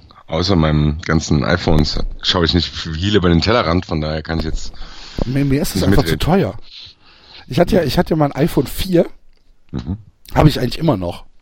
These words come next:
Speaker 2: Das iPhone
Speaker 1: Ja.
Speaker 2: vier steckt halt, äh, im, in so einem Ladegerät und dient mir als,
Speaker 1: Musik.
Speaker 2: äh, <laughs> ja, dient mir, dient mir so als, äh,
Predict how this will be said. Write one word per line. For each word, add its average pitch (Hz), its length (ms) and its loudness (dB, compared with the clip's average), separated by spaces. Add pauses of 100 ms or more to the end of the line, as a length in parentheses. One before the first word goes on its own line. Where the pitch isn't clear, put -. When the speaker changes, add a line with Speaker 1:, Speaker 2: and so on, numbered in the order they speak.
Speaker 2:
Das 107 180 -2
iPhone 107 280 -4
Speaker 1:
Ja. - 40 -10
Speaker 2:
vier 139 280 -2
steckt - 360 -6
halt, 123 280 0
äh, 113 240 -4 (160)
im, 120 320 -6
in 113 160 -8
so 113 80 -2
einem 117 100 -4
Ladegerät 113 560 -2
und 113 280 -8 (120)
dient 139 300 -6
mir 107 160 -4
als, - 440 -8 (460)
Speaker 1:
Musik. 82 720 0 (200)
Speaker 2:
äh, - 440 4
<laughs> - 20 2
ja, - 240 0 (720)
dient 175 220 -2
mir, 151 160 6
dient 135 320 -8
mir 156 80 2
so 135 160 0
als, 120 380 -4
äh, 113 340 -6